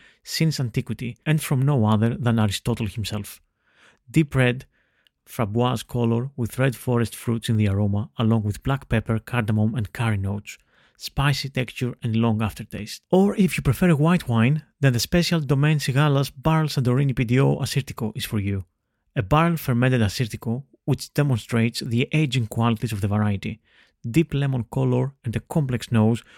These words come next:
with citrus fruits and wood notes. Round and smooth in the mouth, with the acidity being the backbone that allows it to age. The vines are classified as old vines and are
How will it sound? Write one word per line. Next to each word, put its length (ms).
with 100
citrus 400
fruits 340
and 120
wood 220
notes. 460
Round 340
and 80
smooth 340
in 80
the 60
mouth, 380
with 100
the 80
acidity 480
being 300
the 100
backbone 560
that 140
allows 360
it 220
to 180
age. 540
The 80
vines 480
are 60
classified 640
as 140
old 180
vines 480
and 140
are 280